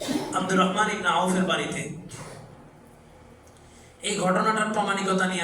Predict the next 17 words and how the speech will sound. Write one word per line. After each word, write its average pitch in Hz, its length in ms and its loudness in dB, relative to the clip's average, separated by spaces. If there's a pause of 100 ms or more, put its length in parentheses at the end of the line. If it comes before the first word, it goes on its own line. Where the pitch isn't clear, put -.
কথা 170 220 0
আছে, - 240 -2 (240)
এটা 165 180 -4
আসলে 170 280 0
বাস্তব 165 420 -2
প্রমাণিত 156 560 -4
কিনা, 147 240 -6 (460)
তবে 180 180 0
কিতাবের 185 380 2
মধ্যে 165 240 0
আসছে 160 240 -2
ঘটনাটা। 143 680 -4 (500)
আব্দুর 175 260 0
রহমান 180 300 2
ইবনে 180 180 0
আউফের 160 280 0
বাড়িতে 147 540 -2